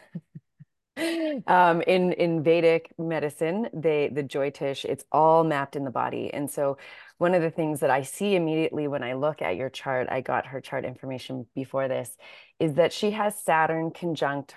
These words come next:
her rising. And so what that means is that at the moment that she was born, the rising sign is the constellation that was on the eastern horizon the moment she was born. And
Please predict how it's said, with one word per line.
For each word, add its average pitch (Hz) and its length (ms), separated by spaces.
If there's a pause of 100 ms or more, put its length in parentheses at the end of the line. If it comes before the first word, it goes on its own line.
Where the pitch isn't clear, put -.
her 139 240
rising. 120 560 (420)
And 160 160
so 180 120
what 196 160
that 220 160
means 165 320
is 143 160
that 143 260
at 151 100
the 160 60
moment 180 400
that 175 140
she - 180
was 151 140
born, 131 600
the 131 640 (120)
rising 165 580
sign 135 440
is 143 420
the 147 160
constellation 147 840
that 123 160
was - 280 (400)
on 160 280
the 135 340
eastern 196 400
horizon 135 500
the 127 60
moment 127 320
she - 100
was 117 160
born. - 320 (720)
And 151 320